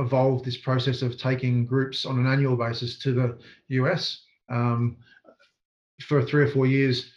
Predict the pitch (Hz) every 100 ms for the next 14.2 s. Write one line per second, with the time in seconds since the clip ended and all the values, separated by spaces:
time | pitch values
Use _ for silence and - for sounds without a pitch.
0 | _ - 135 135 143 135 143 - 135 127
1 | 120 - 131 120 - - _ _ - 123
2 | 120 - - 131 135 127 127 131 127 120
3 | 120 120 120 123 120 - - _ - -
4 | _ _ _ _ - 127 123 139 123 120
5 | 120 - - 135 135 - 139 120 123 135
6 | - 131 120 - 139 139 131 123 120 123
7 | 135 123 135 120 127 131 131 143 147 151
8 | 147 139 - - - 127 123 - 131 -
9 | 131 147 131 127 123 123 127 127 117 117
10 | 120 - - - 131 123 120 120 120 -
11 | _ - 127 120 113 123 - 139 120 117
12 | 123 - - 123 139 156 143 139 131 123
13 | 135 139 139 123 113 120 123 120 120 127
14 | 123 120